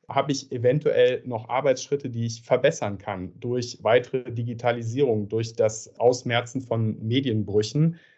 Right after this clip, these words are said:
Äh, und der prozessorientierte Ansatz ist eben die strukturelle Hilfe, die das Qualitätsmanagement mitbringt, um mich dann diesen Fragen der Prozessverbesserung und, ähm, der Frage, wie kann ich aus den mir verf-,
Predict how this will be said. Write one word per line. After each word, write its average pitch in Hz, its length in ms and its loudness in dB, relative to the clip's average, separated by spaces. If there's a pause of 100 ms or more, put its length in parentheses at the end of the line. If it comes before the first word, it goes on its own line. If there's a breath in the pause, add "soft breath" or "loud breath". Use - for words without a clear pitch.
(160 loud breath)
Äh, 110 200 4
und 117 400 -2
der 117 80 4
prozessorientierte 123 960 -2
Ansatz 147 640 -4
ist - 360 -6
eben 117 360 0
die 131 200 -2
strukturelle 120 680 2
Hilfe, 143 680 2
die 131 60 -4
das 117 220 -2
Qualitätsmanagement 113 960 -4
mitbringt, 139 640 0 (440 soft breath)
um 123 420 0 (100)
mich 113 320 -2
dann 120 240 0
diesen 127 300 -6
Fragen 123 440 2
der 113 140 2
Prozessverbesserung 135 1500 0
und, 113 320 -4
ähm, 107 440 -4
der 113 260 2
Frage, 110 400 0
wie 120 80 -6
kann 123 240 -2
ich - 160 -8
aus 113 200 0
den 110 300 -2
mir 117 200 4
verf-, 107 320 -2